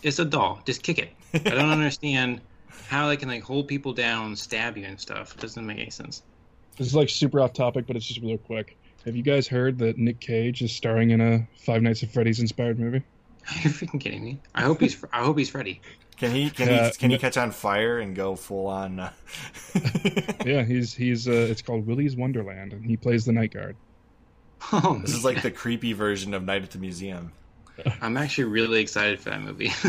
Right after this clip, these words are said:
Speaker 3: I, I, I mean, it's Nick Cage. I have to see it.
Speaker 2: Is he gonna find the
Speaker 3: Anyway,
Speaker 2: Declaration
Speaker 3: sorry.
Speaker 2: of Independence and escape? Um, anyways,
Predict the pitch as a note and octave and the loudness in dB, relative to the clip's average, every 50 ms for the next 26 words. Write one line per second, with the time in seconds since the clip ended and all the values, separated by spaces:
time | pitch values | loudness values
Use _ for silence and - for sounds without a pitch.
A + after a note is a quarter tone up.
0 | - - C4 - - - C4+ - - - - C#3+ D3+ D3+ E3 F3+ - D#3+ D#3 D#3+ | 2 4 2 0 0 -2 -6 -8 -8 -8 -6 -4 -2 0 0 0 2 2 2 2
1 | E3 E3 D3+ - - D3+ B2+ - - - A2 A2 A2 - - - C3 A#2 A2 A2 | 2 0 -2 -2 -2 -4 -4 -4 -6 -10 -14 -12 -14 -16 -14 -12 -10 -8 -8 -8
2 | - - - - - - G2 A2 A2+ A2 G#2 A#2 A#2+ B2 A#2+ - A#2 A2+ A2+ G#2+ | -10 -12 -16 -18 -16 -14 -14 -12 -8 -6 -4 -2 -2 -2 0 2 4 4 4 4
3 | G#2+ F#2+ A2 G#2 - A#2 G#2+ G#2+ G#2+ G#2 G#2+ G#2+ G#2 G2+ G#2 G#2 G2+ F2 - G2+ | 4 2 2 0 2 2 2 2 2 0 -2 -2 -2 -2 -2 -4 -4 -4 -4 -4
4 | G2 G2+ G#2 G2+ - G2 F#2 F2 - - G2 F#2 G2+ - - - - _ - - | -4 -4 -4 -6 -6 -8 -8 -8 -8 -8 -8 -8 -8 -10 -14 -20 -20 _ -20 -20
5 | - - - - G2+ G#2 G#2 E3 A3+ A#3 A3 G3+ F#3+ F#3 - - - | -20 -20 -10 -6 -2 2 4 4 6 6 4 2 2 2 0 -2 -2